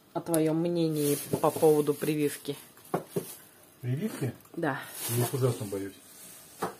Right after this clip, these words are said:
Speaker 1: Ну, а помимо
Speaker 2: Ну.
Speaker 1: того, что боишься, будешь делать себе, семье?
Speaker 2: Еще недолюблю. Какие, какие прививки еще?
Speaker 1: Про от ковида.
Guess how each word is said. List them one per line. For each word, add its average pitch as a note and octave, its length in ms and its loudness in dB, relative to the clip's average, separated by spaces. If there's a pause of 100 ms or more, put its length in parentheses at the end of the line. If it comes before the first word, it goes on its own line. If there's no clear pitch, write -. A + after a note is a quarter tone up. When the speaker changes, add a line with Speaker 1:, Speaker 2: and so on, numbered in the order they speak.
(1600)
Speaker 1:
Ну, E3+ 420 -4
а F3 140 -4
помимо E3+ 380 2
Speaker 2:
Ну. C3 40 0
Speaker 1:
того, E3+ 220 4
что E3+ 160 -6
боишься, D#3+ 520 -2 (960)
будешь G#3 380 2
делать C#3 380 -2 (100)
себе, C#3+ 260 -4
семье? C#3 440 -8 (600)
Speaker 2:
Еще B2 280 -8
недолюблю. A2+ 480 -2
Какие, A2 320 -8
какие B2+ 280 -12
прививки F#2 380 -10
еще? - 1500 -20
Speaker 1:
Про D3 260 -2
от D3+ 280 -2
ковида. D3 480 -2